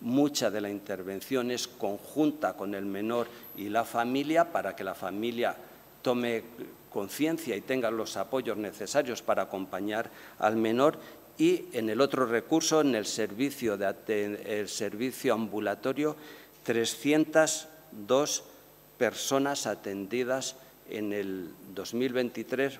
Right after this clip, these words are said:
frente a las doscientas sesenta y cinco personas del año pasado. En este servicio estamos atendiendo de otro tipo de adicciones, no sé si se puede decir,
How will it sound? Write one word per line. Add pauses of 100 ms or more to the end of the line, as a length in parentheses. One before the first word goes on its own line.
frente
a
las
doscientas
sesenta
y
cinco (300)
personas
del
año (380)
pasado.
En
este
servicio (240)
estamos
atendiendo (220)
de
otro
tipo
de
adicciones, (400)
no
sé
si
se
puede
decir,